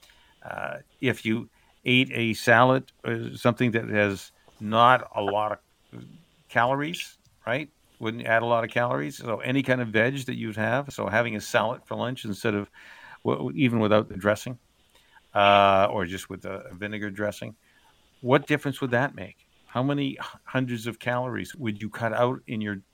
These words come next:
in your diet and instantly then work on weight loss? And finally, if you started your morning just with a, a cup of coffee that, uh, you put, uh, whipped, uh, unsalted butter in, that's, uh, another, uh,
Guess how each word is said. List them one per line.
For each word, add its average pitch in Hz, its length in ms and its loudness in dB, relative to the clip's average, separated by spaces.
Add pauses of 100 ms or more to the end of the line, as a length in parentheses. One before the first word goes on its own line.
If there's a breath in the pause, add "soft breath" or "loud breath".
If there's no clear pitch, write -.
(440 soft breath)
in 98 80 -12
your 98 140 -6
diet 123 460 0 (180)
and 135 180 -2
instantly 143 760 -4
then 120 340 -4
work 117 240 -4
on 127 160 2
weight 127 180 2
loss? - 380 -6 (720 loud breath)
And 113 180 2
finally, 143 460 8
if 120 100 -2
you 123 120 -2
started 135 460 4
your 117 120 -6
morning 117 460 0
just 110 240 -4
with 113 160 -4
a, 113 160 -2
a 107 60 0
cup - 240 -4
of 101 100 -12
coffee 110 340 -2
that, 107 220 -10 (120)
uh, 98 140 -10
you 104 160 -10
put, 110 240 -8 (180)
uh, - 180 -14
whipped, 117 520 -6
uh, 107 160 -4
unsalted 110 640 -6
butter 117 280 6
in, 98 200 -4
that's, 95 260 -8
uh, 101 240 -10
another, 101 460 -6 (560 soft breath)
uh, 90 380 -8